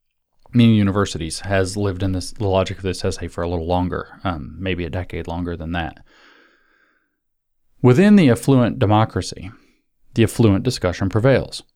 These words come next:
And within the established framework, it is tolerant to a large extent.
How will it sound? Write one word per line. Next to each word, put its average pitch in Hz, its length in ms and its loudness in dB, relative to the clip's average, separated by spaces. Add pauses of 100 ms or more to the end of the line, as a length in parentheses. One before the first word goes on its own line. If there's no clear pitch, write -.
(300)
And 117 100 4
within 120 260 6
the 107 100 2
established 101 480 0
framework, 123 520 2
it 107 80 -4
is 110 140 -4
tolerant 113 600 0
to 101 120 -2
a - 20 2
large 95 240 0
extent. - 500 -4